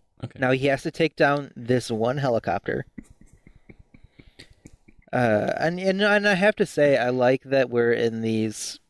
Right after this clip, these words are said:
Speaker 2: what feel like smaller settings.
Speaker 1: Okay.
Speaker 2: I like that. I thought the college was kind of a neat place to put things, even if it's this big, dumb, stupid military fight scene that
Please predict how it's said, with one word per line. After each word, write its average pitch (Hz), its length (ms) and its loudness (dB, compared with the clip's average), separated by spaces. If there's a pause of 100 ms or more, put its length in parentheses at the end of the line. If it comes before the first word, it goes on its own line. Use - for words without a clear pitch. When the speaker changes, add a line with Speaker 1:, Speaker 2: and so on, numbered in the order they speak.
(140)
Speaker 2:
what 113 260 -2
feel 110 300 0
like 110 220 0
smaller 110 420 -4
settings. 214 640 -4 (480)
Speaker 1:
Okay. 98 260 -4 (680)
Speaker 2:
I 151 60 -2
like 160 300 2
that. 143 260 0 (280)
I 151 60 2
thought 175 160 0
the 147 60 -6
college 131 320 0
was 120 100 -4
kind 113 180 0
of 107 80 0
a 107 60 2
neat 101 240 -4 (160)
place 107 320 -2
to - 80 -6
put - 240 -2
things, 107 340 -4
even 107 340 -6
if - 220 -10
it's - 420 -6 (760)
this 110 200 -6
big, 104 400 -4
dumb, 101 460 -4
stupid 101 480 -4
military 101 640 -4 (160)
fight - 380 -4
scene 101 360 -6
that 101 220 -6